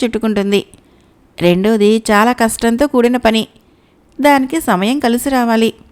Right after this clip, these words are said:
ఒకరోజు జమీందారుకి శేషయ్య సంచికట్టు చేత పట్టుకొని పోతూ కనిపించాడు. "ఎక్కడికి శేషయ్య?" అని అడిగాడు జమీందారు. "పక్క గ్రామం వాళ్ళు వైద్యానికి పిలిచారండి,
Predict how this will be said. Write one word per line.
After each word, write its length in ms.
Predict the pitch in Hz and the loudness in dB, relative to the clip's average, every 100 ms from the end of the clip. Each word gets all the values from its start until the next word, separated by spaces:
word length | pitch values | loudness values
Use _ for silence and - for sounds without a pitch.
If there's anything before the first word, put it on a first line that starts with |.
| _ _ _ _ _ _ - 294 | _ _ _ _ _ _ -2 0
ఒకరోజు 460 | 285 240 190 214 | 2 0 0 0
జమీందారుకి 840 | 247 202 185 214 269 254 - 214 233 | 0 0 0 0 -2 -2 -2 0 0
శేషయ్య 520 | - 185 220 247 262 | 0 0 2 2 0
సంచికట్టు 600 | 262 190 196 247 240 240 226 | 0 -2 -2 -2 -2 -2 0
చేత 140 | 190 - | 0 0
పట్టుకొని 520 | 220 208 180 220 466 494 302 | -4 -4 -2 0 -2 -4 0
పోతూ 280 | 277 262 | 0 0
కనిపించాడు. 680 | 302 247 220 220 214 196 190 - - _ _ _ _ _ _ _ _ _ - | -2 -2 -2 -2 0 0 0 -6 -20 _ _ _ _ _ _ _ _ _ -2
"ఎక్కడికి 360 | 190 185 214 262 | 0 0 -2 -2
శేషయ్య?" 540 | 233 226 208 175 247 - _ - | -2 -2 -2 0 -2 -6 _ -2
అని 160 | 294 302 | 0 2
అడిగాడు 360 | 233 202 233 | 4 4 2
జమీందారు. 540 | 262 226 214 196 190 175 _ _ _ _ _ - _ _ _ _ - | 2 0 0 0 0 -2 _ _ _ _ _ -20 _ _ _ _ -2
"పక్క 220 | 190 - | 0 0
గ్రామం 460 | 202 214 214 220 208 | 2 2 2 2 2
వాళ్ళు 220 | 190 262 | 2 2
వైద్యానికి 600 | 226 190 185 233 262 254 | 2 2 2 0 0 -4
పిలిచారండి, 720 | 226 214 226 208 196 190 220 | -6 -4 -4 -4 -2 -2 -2